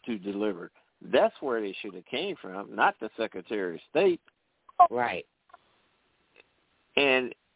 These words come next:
Speaker 2: Yeah.
Speaker 1: Pence should have, rather than deciding which one to keep, he should have sent them both back.
Speaker 2: Mm-hmm.
Speaker 1: That's what he should have done. It wasn't up to the judge to decide which one is right,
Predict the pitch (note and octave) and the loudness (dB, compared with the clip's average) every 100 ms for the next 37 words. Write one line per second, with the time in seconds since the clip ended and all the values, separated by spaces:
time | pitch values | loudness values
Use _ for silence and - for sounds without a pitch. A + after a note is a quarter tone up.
0 | - - D3 F#3+ A#3 G#3 - - E3 A3+ | -4 2 2 2 -2 -8 -10 -6 -2 -2
1 | G3 A#2+ A#2 A#2 A#2+ C#3 C3 A#2 A#2 G#2 | 0 2 2 2 -2 -2 -4 -8 -12 -4
2 | - F#3+ F#3 A#2+ A2 G#2+ B2 - G2 F#2+ | 2 2 2 -2 -6 -6 -6 -6 -10 -8
3 | F#2+ G#2+ A#2+ - - G#2+ G#2+ - _ _ | -6 -8 -12 -20 -12 -10 -10 -12 _ _
4 | _ _ A3 G3 A3+ G#3 G#3 G3+ F#3 F#3 | _ _ 0 4 4 2 0 -2 0 0
5 | F3 C#3 - - F#2 - _ _ _ _ | 2 0 -2 -8 -10 -10 _ _ _ _
6 | _ _ _ _ _ _ _ G2+ A2+ F3+ | _ _ _ _ _ _ _ -6 -2 -2
7 | D3+ F#3+ F3 - F3 D3+ D3 G#2+ E2 _ | -2 -6 -8 -8 -10 -8 -8 -8 -12 _
8 | - G3 A3+ A3 G3+ F#3 - F#3 C#3+ A#2 | -2 0 0 -2 -4 -6 -4 -6 -6 -6
9 | B2 C3+ C3 - - C3 A2 - B2+ B2 | -4 -2 -4 -8 -8 -6 -6 0 2 4
10 | G#2 A2 B2+ A#2 B2 A#2 G#2+ G2 G#2+ A2 | 2 0 -4 -4 -4 -2 -4 -4 2 2
11 | G2+ | 0